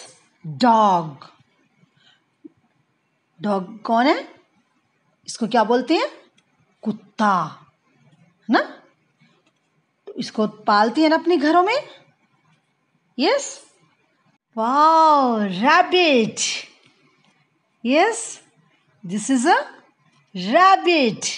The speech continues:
रैबिट को क्या बोलते हैं हिंदी में बेटा? खरगोश। The cat। This is a cat।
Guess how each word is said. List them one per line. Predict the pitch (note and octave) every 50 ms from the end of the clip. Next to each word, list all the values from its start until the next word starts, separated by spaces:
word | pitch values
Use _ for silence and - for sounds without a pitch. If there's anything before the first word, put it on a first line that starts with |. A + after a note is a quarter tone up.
| - _ _ _ - - - _ _ _ -
रैबिट | E3 G3+ F#3+ F3 G3+ G3 -
को | C4 B3+
क्या | G#3+ D4+ D4 C#4+
बोलते | C4+ D4+ D4+ D#4 - D#4 E4
हैं | E4+ F4 F#4
हिंदी | F#4+ E4+ E4 E4 F4 F4
में | F#4 F4
बेटा? | F4+ C4 G4+ A#4+ D#5 - - - - _ _ _ _ _ _ _ -
खरगोश। | - - C4 B3+ B3+ G#3+ G#3 C4+ C#4 C#4+ D4 D4+ D4+ D4 C#4+ C4 B3 A3 E3+ - - - - - - - - _ _ _ _ _ _ _ _ _ _ _ _ _ _ _ _ _ _ _ _ _ _ _ _ _ _ _ _ _ _ _ _ _ _ _ _ _ _ _ _ _ _ _ _ -
The | E4 F4+ F#4+ G#4+ A4 - - - - - _ _ _ _ -
cat। | - F#4+ G#4 G4+ F#4+ F4 C#4 A3+ - - - - - - - - - - - - _ _ _ _ _ _ _ _ _ _ _ _ _ _ _ _ _ _
This | G#3 G3 G3+ - B3+
is | B3+ A#3 A#3+
a | D#4 F4 G4 A#4 C#5 - - - _ _ _ _ _ _ _ _ _ _ - -
cat। | - F#4 G#4 G4 F#4+ F4 D4+ B3+ G3+ D#3+ - - - -